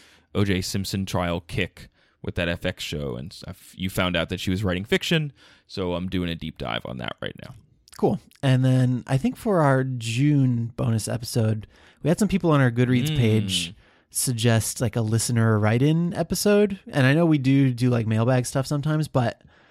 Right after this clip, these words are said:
Speaker 2: if you guys have a question for us that's not tied to any particular book or th-, anything that you wanna know, um, we'll be putting out a call for those,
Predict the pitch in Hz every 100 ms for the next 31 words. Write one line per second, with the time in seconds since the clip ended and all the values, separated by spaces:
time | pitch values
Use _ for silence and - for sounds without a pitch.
0 | _ _ _ - 127 117 131 123 120 120
1 | 113 107 107 120 110 120 113 110 117 -
2 | 113 - 110 101 - 110 107 - 107 -
3 | - 120 104 104 123 196 190 - 120 110
4 | 101 117 120 110 76 120 104 98 131 139
5 | 131 131 - - _ _ - 110 110 110
6 | 139 127 - 123 113 110 107 - 110 107
7 | 113 104 104 101 98